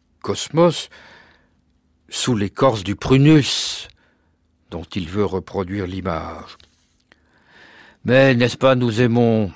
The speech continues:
annexer, nous autres, ce qui ne nous appartient pas, vieille habitude européenne.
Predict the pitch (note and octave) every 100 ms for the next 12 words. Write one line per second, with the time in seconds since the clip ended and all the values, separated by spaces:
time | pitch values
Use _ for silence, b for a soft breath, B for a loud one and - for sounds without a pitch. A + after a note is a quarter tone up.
0 | - A2 A2+ A#2+ - B2 G#2 F#2 F2+ F#2+
1 | E2+ D#2+ - - B B - G2 F#2 G2+
2 | F#2+ F#2 E2+ F2+ D#2 F#2+ - - G#2 -
3 | - A2+ G#2+ - F2 F2 E2+ F#2+ F#2+ F2+
4 | F2 F2+ E2+ - F#2+ F2+ E2+ F2+ E2 F#2
5 | - - -